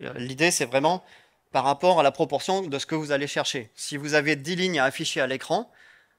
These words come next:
ben, vous voulez aller lire dix lignes, aller lire vingt, vingt lignes, ça va être OK, mais pas toute la table. Donc les index, ils doivent être utilisés pour accéder directement, quand vous avez une valeur très sélective,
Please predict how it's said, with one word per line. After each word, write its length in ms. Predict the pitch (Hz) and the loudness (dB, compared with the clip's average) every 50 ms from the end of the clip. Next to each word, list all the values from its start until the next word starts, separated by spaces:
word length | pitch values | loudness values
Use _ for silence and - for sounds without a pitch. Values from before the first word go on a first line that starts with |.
| _ _ _ | _ _ _
ben, 200 | 139 139 143 143 | -6 -6 -6 -6
vous 200 | 135 123 147 147 | -6 -6 -6 -6
voulez 380 | 139 143 139 135 143 143 143 _ _ _ _ - _ _ _ _ _ | -4 -4 -2 0 0 -2 -2 _ _ _ _ -20 _ _ _ _ _
aller 200 | 143 135 135 143 | -2 -2 0 -2
lire 200 | 143 139 143 127 | 0 0 0 0
dix 160 | 127 156 185 | 0 -4 -4
lignes, 260 | 170 185 196 185 151 - _ _ | -4 -4 -6 -8 -12 -16 _ _
aller 180 | 151 135 135 143 | -8 -6 -4 -2
lire 160 | 139 143 117 | -2 -2 -2
vingt, 340 | 120 139 156 165 170 165 143 | 0 0 -2 -2 -2 -6 -8
vingt 160 | 131 156 170 | -6 -6 -4
lignes, 180 | 170 185 196 180 | -4 -4 -6 -2
ça 120 | - 165 | -2 0
va 120 | 139 147 | 0 0
être 160 | 147 - - 165 | 0 0 -2 -6
OK, 120 | - - 165 - | -2 -2 -2 -2
mais 160 | 160 135 131 - _ _ _ _ _ | -2 -6 -8 -10 _ _ _ _ _
pas 100 | 123 120 | -4 -4
toute 180 | 120 - 127 - | -4 -8 -6 -6
la 60 | 123 | -6
table. 280 | - 131 107 101 - - _ _ _ _ _ _ _ _ _ _ _ _ _ _ _ _ _ _ _ _ _ _ - - _ _ _ _ _ _ _ _ _ _ _ _ _ _ _ _ _ _ _ _ _ _ | -4 -4 -8 -8 -8 -16 _ _ _ _ _ _ _ _ _ _ _ _ _ _ _ _ _ _ _ _ _ _ -20 -20 _ _ _ _ _ _ _ _ _ _ _ _ _ _ _ _ _ _ _ _ _ _
Donc 160 | - 151 160 - | -6 -6 0 0
les 140 | 190 165 | 2 4
index, 560 | 175 170 170 202 240 254 - - - - - - _ | 4 6 6 6 6 6 4 -2 -6 -8 -10 -12 _
ils 200 | - 156 156 156 | -2 -2 0 0
doivent 200 | 147 156 156 151 | 2 2 2 2
être 140 | 160 151 - | 2 -2 -4
utilisés 360 | 151 - 147 139 147 180 202 | -6 -6 -6 0 2 2 4
pour 140 | 196 - 139 | 4 4 0
accéder 300 | 131 - 151 131 131 127 | 0 0 -4 -4 -4 -6
directement, 840 | 123 131 156 160 175 170 165 - 170 160 160 165 175 170 160 - _ _ _ _ _ _ _ _ _ _ _ | -4 -2 0 0 0 0 -2 -4 -4 0 2 2 2 0 -2 -6 _ _ _ _ _ _ _ _ _ _ _
quand 120 | - 143 | -6 -6
vous 120 | 139 143 151 | -2 0 0
avez 140 | 143 139 | 0 2
une 100 | 151 151 | 0 2
valeur 280 | 131 143 139 143 147 - | 4 4 4 4 4 2
très 160 | - - 156 | 2 0 0
sélective, 640 | 147 - 156 139 135 135 - 180 180 165 151 147 - | 2 2 0 -2 -2 -2 -2 -2 -2 -4 -6 -12 -16